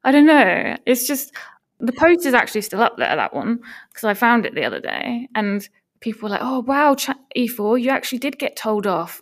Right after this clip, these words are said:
Um, <laughs> oh, I just used to do all these really silly statuses, like, I remember,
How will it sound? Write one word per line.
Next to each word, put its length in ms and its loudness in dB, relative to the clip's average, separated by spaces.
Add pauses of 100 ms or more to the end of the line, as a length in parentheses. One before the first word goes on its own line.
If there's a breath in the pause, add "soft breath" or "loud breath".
Um, 320 6
<laughs> 1300 2
oh, 100 -4
I 280 4
just 240 -2
used 200 -2
to 60 -6
do 240 2
all 60 2
these 240 0
really 300 2
silly 300 -2
statuses, 760 -6
like, 360 -4 (300 loud breath)
I 60 -4
remember, 380 -2